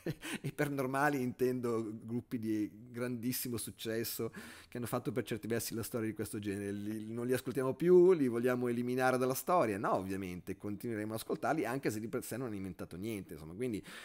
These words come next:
quando, eh, guardiamo questi quattro ragazzi, n-, non, non andiamo per forza a cercare l'innovazione, cioè nel senso, l'importante è quello che si fa,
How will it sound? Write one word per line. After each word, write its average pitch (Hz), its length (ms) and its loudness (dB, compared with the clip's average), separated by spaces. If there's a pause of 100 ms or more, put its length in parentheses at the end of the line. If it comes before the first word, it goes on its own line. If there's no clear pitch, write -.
(180)
quando, 180 560 4
eh, - 400 -8
guardiamo 120 400 -2
questi 113 460 -2
quattro 120 340 -2
ragazzi, 101 800 0
n-, 110 720 -12
non, 123 340 -4
non 143 160 0
andiamo 147 340 2
per 160 120 6
forza 143 280 0
a - 20 -4
cercare 143 420 0
l'innovazione, 127 1120 0
cioè 120 180 -2
nel 110 140 -6
senso, 104 640 -2
l'importante 143 840 -2
è 110 100 -10
quello 139 220 2
che 127 120 -6
si - 140 0
fa, 135 520 2